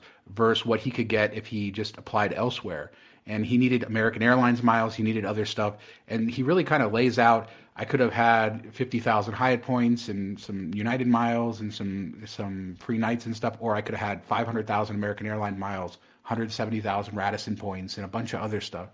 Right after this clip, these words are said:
So it really is good to, to kinda take a look at whether you really are benefiting long-term by doing this. And I don't know, I'm kinda torn on that. I really feel like it, it depends on your own situation. And I don't think that it's a bad decision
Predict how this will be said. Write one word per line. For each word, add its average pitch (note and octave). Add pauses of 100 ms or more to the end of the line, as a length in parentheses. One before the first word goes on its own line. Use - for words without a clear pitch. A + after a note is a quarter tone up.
(140)
So B2+
it B2
really D#3+
is D3+
good B2+
to, G#2
to -
kinda F#2+ (280)
take A#2
a G#2
look A2+
at G2+
whether G#2 (280)
you A2
really A2
are G2
benefiting G#2
long-term G2+
by F#2
doing G#2
this. G2+ (280)
And G2+ (280)
I B2
don't E3+
know, C#3
I'm A2+
kinda D3
torn D#3
on G#2+
that. G2
I G2+
really C3
feel C3+
like A2
it, G2
it A2
depends A2+
on G2
your G#2+
own G#2+
situation. G#2
And G2
I G#2+
don't B2
think B2
that A2+
it's G#2+
a A2+
bad G#2+
decision G#2